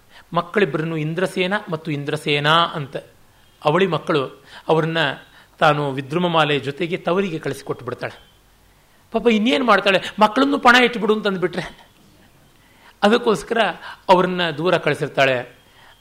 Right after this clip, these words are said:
ಮತ್ತೆ ಗಂಡನ ಜೊತೆಗೇನೆ ಅವಳು ಹಿಂಬಾಲಿಸಿ ಹೋಗ್ತಾಳೆ. ಬಹಳ ಚೆನ್ನಾಗಿದೆ. ಆ ಮಕ್ಕಳನ್ನು ಕಳಿಸ್ಕೊಡ್ತಕ್ಕಂಥ ಭಾಗ ತುಂಬ ಹೃದಯ ಸ್ಪರ್ಶಿಯಾದದ್ದು. ಒಂದೆರಡು ಮಾತುಗಳನ್ನಷ್ಟೇ ಒತ್ತೀನಿ. ಮಕ್ಕಳನ್ನ,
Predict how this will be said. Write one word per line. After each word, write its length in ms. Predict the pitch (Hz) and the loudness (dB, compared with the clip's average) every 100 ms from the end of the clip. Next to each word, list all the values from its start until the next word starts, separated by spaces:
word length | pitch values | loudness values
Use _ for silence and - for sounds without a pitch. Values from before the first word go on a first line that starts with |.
| - | 0
ಮತ್ತೆ 400 | 208 208 196 170 | 2 4 2 4
ಗಂಡನ 360 | 156 180 190 | 2 2 0
ಜೊತೆಗೇನೆ 840 | 165 151 165 147 156 165 139 - - | -2 -4 -4 -2 0 -2 -4 -10 -6
ಅವಳು 160 | 156 151 | -2 0
ಹಿಂಬಾಲಿಸಿ 800 | 139 170 170 156 139 160 135 - - | -2 0 2 2 -2 -6 -8 -8 -6
ಹೋಗ್ತಾಳೆ. 600 | 143 156 143 131 127 - _ _ _ _ _ _ _ _ _ _ - | -2 2 2 2 -4 -14 _ _ _ _ _ _ _ _ _ _ -14
ಬಹಳ 220 | - 196 | -4 -2
ಚೆನ್ನಾಗಿದೆ. 800 | 220 180 160 151 151 139 131 - _ _ - - | 0 -2 -2 -2 -2 -2 -4 -10 _ _ -20 -6
ಆ 40 | 131 | -4
ಮಕ್ಕಳನ್ನು 460 | 147 165 240 226 | -4 -2 -2 0
ಕಳಿಸ್ಕೊಡ್ತಕ್ಕಂಥ 760 | - 185 - 190 196 - 170 160 | 0 -2 -2 -6 -4 -6 -2 -2
ಭಾಗ 360 | 147 139 156 | -2 -4 -6
ತುಂಬ 280 | 175 156 160 | -6 -8 -10
ಹೃದಯ 300 | 131 131 170 | -6 -6 -4
ಸ್ಪರ್ಶಿಯಾದದ್ದು. 720 | 196 - - - 147 131 135 | -6 -10 -10 -4 -2 -2 -4
ಒಂದೆರಡು 360 | 135 151 170 170 | -4 -2 -4 -2
ಮಾತುಗಳನ್ನಷ್ಟೇ 600 | 151 147 151 139 131 160 | -4 -4 -6 -8 -8 -8
ಒತ್ತೀನಿ. 520 | 135 - 156 139 131 - _ _ - - - | -10 -6 -4 -4 -6 -14 _ _ -20 -10 0
ಮಕ್ಕಳನ್ನ, 360 | 208 226 208 | 2 2 2